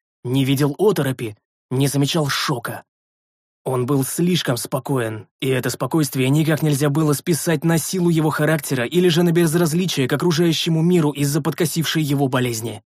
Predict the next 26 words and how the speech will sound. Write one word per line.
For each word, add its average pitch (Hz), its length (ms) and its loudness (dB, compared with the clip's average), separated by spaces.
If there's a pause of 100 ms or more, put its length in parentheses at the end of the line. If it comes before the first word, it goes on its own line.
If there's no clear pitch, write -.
(500)
Отец 123 300 -6
Флатис 131 540 -6 (380)
знал. 123 560 -2 (480)
Знал 147 300 2
ещё 151 340 2
до 151 220 2
того, 120 260 -4
как 127 180 -4
Рикар 135 380 -2
или 131 200 0
кто-то 165 240 -2
другой 170 360 2
передал 160 340 2
ему 156 240 0
пару 151 240 0
слов 170 360 -2
о 170 100 -2
случившейся 156 600 -2
со 139 120 -4
мной 127 200 0
беде. 117 400 -6 (1200)
"Добро 139 480 2
пожаловать 165 580 2
обратно, 156 580 0 (120)
святой 127 640 -2
отец!" 117 460 -8